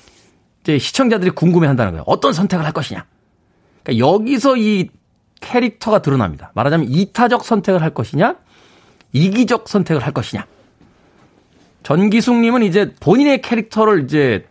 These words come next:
드러내는 순간인 거예요. 지각을 감수하면서까지 버스를 탈 것이냐,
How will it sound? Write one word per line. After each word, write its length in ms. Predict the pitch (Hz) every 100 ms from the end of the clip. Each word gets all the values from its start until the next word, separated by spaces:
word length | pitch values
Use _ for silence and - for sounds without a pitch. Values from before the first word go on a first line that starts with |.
| _ -
드러내는 560 | 151 185 151 156 143
순간인 380 | - 160 127 85
거예요. 160 | 69 - _ _ _ _ _ _
지각을 840 | - 160 220 220 220 233 240 214
감수하면서까지 1300 | - - 160 214 208 240 - 233 240 226 220 - 220 -
버스를 400 | - 226 - 226
탈 160 | -
것이냐, 360 | 214 175 139